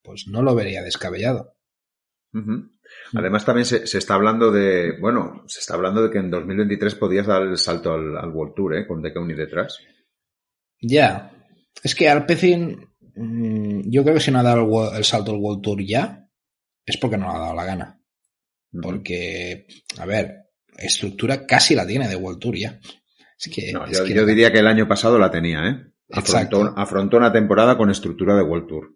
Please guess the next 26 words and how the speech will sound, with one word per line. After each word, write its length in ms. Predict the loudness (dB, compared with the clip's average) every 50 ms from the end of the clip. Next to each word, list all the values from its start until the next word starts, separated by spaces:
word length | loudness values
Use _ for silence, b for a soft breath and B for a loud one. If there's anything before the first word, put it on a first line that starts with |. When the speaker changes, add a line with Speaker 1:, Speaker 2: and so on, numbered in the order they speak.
| _ _
Speaker 2:
sin 180 | -16 -12 -12 -10
Speaker 1:
Por 60 | -8
Speaker 2:
serlo, 180 | -6 -4 -4 -2
Speaker 1:
eso, 200 | -2 -4 -4 -4
Speaker 2:
¿eh? 240 | -8 -12 -16 -18 -12
Speaker 1:
por 100 | -8 -6
eso 200 | -4 -4 -4 -4 -4
Speaker 2:
Ujú. 80 | -6
Speaker 1:
digo 280 | -4 -4 -2 -2 -2 -2
que 100 | -4 -6
es 100 | -8 -8
que 120 | -6 -4 -2
Speaker 2:
Y 20 |
Speaker 1:
ya 60 | 0 0
la 40 | 0
Speaker 2:
además 220 | 0 0 0 2 2
el 60 | 4
Speaker 1:
tenía 120 | 4 2 2
Speaker 2:
re-, 80 | 2
el 60 | 0 2
Speaker 1:
hecha. 80 | 2
Speaker 2:
rendimiento, 560 | 0 0 0 0 -2 -2 -2 -4 -4 -6 -6 -6
el 100 | -6 -6
rendimiento 460 | -6 -6 -6 -6 -6 -8 -6 -8 -8 -4
fue 120 | -4 -4 -4
brutal, 440 | -4 -8 -6 -6 -6 -6 -6 -10